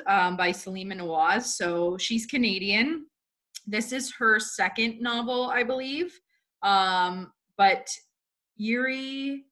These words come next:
A F, let me just tell you. So there's, like, a foreword at the beginning of the book that says, "This book was written between twenty thirteen and twenty nineteen," because when you start reading, it takes place in twenty twenty,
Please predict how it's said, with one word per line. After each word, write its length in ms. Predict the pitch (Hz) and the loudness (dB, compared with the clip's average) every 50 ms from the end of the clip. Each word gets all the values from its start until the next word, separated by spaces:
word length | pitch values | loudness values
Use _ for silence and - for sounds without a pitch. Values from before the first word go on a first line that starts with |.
| _ _ _ _ _ - | _ _ _ _ _ -4
A 220 | 180 180 185 170 - | -2 -2 -2 -2 -4
F, 320 | 156 143 - - - - - | -6 -8 -8 -10 -14 -10 -8
let 140 | 190 190 | -6 -6
me 80 | 190 190 | -6 -6
just 280 | 202 196 196 196 - - | -6 -8 -8 -10 -10 -6
tell 200 | - 202 180 165 | -4 -2 -2 -2
you. 260 | 151 143 - - 180 | -4 -8 -10 -12 -12
So 560 | - - - 302 285 240 196 180 175 180 190 | -12 -2 2 4 6 6 6 4 2 2 2
there's, 220 | 185 214 233 220 | 2 2 4 4
like, 160 | 262 233 233 226 | 4 4 6 6
a 360 | 208 196 190 190 190 190 - - - - - _ _ - - - - _ _ _ _ | 8 8 8 6 6 2 -2 -8 -18 -20 -20 _ _ -14 -14 -14 -16 _ _ _ _
foreword 540 | - - 294 285 294 302 294 294 302 302 269 | -4 2 4 6 6 6 6 6 6 8 6
at 100 | 269 262 | 6 4
the 80 | 254 | 2
beginning 300 | 220 247 220 247 247 247 | 4 4 6 6 6 6
of 60 | 247 | 6
the 40 | 233 | 6
book 260 | 202 208 214 220 220 - | 4 4 4 2 4 4
that 180 | 226 196 - | 4 4 4
says, 360 | - - 214 208 226 208 190 185 | 4 4 4 6 4 4 2 2
"This 180 | 190 226 277 269 | 2 2 2 2
book 260 | - 277 294 311 294 | 0 -2 -2 0 0
was 160 | 285 269 208 | -2 -2 2
written 380 | 226 254 233 233 233 233 226 220 | 2 2 4 6 6 6 6 6
between 340 | 214 208 - 226 208 208 | 4 2 2 2 2 2
twenty 380 | 202 202 240 240 233 247 247 - | 2 0 0 2 2 2 2 2
thirteen 420 | 233 220 220 214 - 233 226 220 | 2 2 2 2 2 2 4 4
and 120 | 214 208 202 | 4 2 0
twenty 280 | 202 214 202 202 208 | 0 0 2 2 2
nineteen," 840 | 196 190 180 185 185 180 - - - 160 156 160 170 180 208 202 208 - 214 | 2 2 0 -2 -4 -6 -10 -14 -16 -16 -14 -10 -6 -6 -6 -6 -6 -10 -14
because 720 | 196 202 - - 403 453 381 214 208 233 254 - - - - _ _ _ _ _ _ | -14 -8 -2 4 6 6 6 6 4 2 0 -4 -8 -16 -20 _ _ _ _ _ _
when 120 | 233 226 | 2 4
you 80 | 226 226 | 6 6
start 300 | 220 - 392 466 494 - | 4 6 4 4 4 4
reading, 580 | 233 240 226 233 214 220 220 226 233 247 240 - _ _ _ _ _ _ _ _ _ _ - | 2 0 2 2 4 4 4 4 2 0 -2 -8 _ _ _ _ _ _ _ _ _ _ 0
it 140 | 359 427 - | 0 0 2
takes 240 | 403 415 415 - | 0 0 0 -2
place 300 | - - 370 359 339 339 | -2 0 2 2 2 2
in 100 | 370 359 | 0 -4
twenty 320 | 339 - - 262 262 277 269 | -4 -4 -6 -4 -4 -4 -4
twenty, 720 | - 269 247 240 233 233 233 226 226 226 226 - - | -4 -2 0 2 4 4 6 6 4 4 2 -2 -8